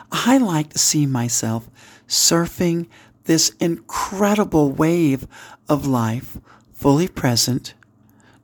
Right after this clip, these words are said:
doing, being, and being accounted for. So, of course, you could imagine my fear when I found out I need to have a major surgery on my shoulder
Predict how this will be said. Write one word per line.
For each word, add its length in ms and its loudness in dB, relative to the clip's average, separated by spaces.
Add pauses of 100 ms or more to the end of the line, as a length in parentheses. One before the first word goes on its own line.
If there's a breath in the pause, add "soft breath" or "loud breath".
(120)
doing, 600 4 (360 soft breath)
being, 640 4 (300 soft breath)
and 160 -2
being 260 8
accounted 640 -2
for. 460 -8 (680 soft breath)
So, 280 4
of 140 -4
course, 580 -2
you 60 -4
could 160 -6
imagine 600 0
my 180 0
fear 760 -2 (840 loud breath)
when 140 4
I 140 2
found 500 0
out 300 -2 (100)
I 140 0
need 540 0
to 100 -2
have 340 -2 (400 loud breath)
a 120 0
major 840 2
surgery 640 -2
on 200 -2
my 160 -2
shoulder 680 -2